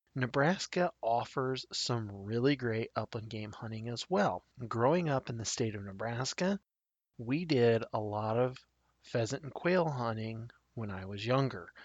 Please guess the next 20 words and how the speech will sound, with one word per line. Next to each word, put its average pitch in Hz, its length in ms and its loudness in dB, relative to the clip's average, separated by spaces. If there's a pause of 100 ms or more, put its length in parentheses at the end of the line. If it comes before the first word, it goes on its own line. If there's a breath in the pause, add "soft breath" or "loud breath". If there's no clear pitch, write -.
(420 loud breath)
Unfortunately, 120 920 0 (140)
I 113 120 -2
got 98 180 0
away 117 200 6
from 151 300 6
it 151 320 2
because 104 600 -6
of 98 100 -12
football, 123 880 4 (140)
because 113 340 -8
of 107 180 -8 (140)
other 113 320 0
activities 110 880 -2
growing 107 320 -6
up, 143 240 4 (480)
going 101 200 -6
off 95 220 -8
to - 80 -16
college, 139 720 6 (540 loud breath)
and 104 400 -6